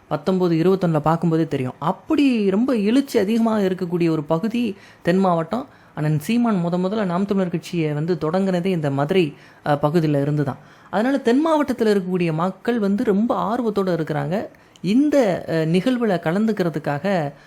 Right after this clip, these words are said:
அவங்க ரயில் பயணத்தை மட்டுமே தான் நம்பி இருக்கிறாங்க. அதனால தென் மாவட்டத்துல இருக்கக்கூடிய நாம் தமிழர் கட்சி நிர்வாகி பேசும்போது கூட சொன்னார்,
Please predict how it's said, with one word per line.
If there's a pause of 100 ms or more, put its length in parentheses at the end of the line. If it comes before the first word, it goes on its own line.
(140)
அவங்க
ரயில்
பயணத்தை
மட்டுமே
தான்
நம்பி
இருக்கிறாங்க.
அதனால
தென்
மாவட்டத்துல
இருக்கக்கூடிய
நாம்
தமிழர்
கட்சி
நிர்வாகி
பேசும்போது
கூட
சொன்னார்,